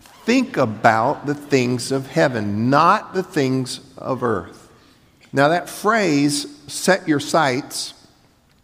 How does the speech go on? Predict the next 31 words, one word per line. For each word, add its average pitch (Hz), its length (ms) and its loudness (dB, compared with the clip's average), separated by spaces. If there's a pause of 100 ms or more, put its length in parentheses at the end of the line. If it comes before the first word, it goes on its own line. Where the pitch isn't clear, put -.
(840)
In 143 100 2
the 156 100 4
New 170 120 4
Testament 160 540 0
Greek 156 420 2
is 127 160 -6
actually, 131 680 0
you 127 100 -2
ready 131 200 0
for 139 120 -4
this? 143 320 -4 (100)
It's - 160 -2
an 127 80 -4
imperative. 113 1040 -2 (840)
Do 127 80 -4
you 123 60 0
know 143 100 2
what 160 140 4
an 160 120 0
imperative 143 640 0
is? 143 420 -4
It 135 120 2
is 123 160 0
a 123 100 0
must 135 420 0
do. 110 340 -2 (1200)
It 131 140 2
is 127 160 2
a 120 80 2
must 127 480 0
do. 110 360 -2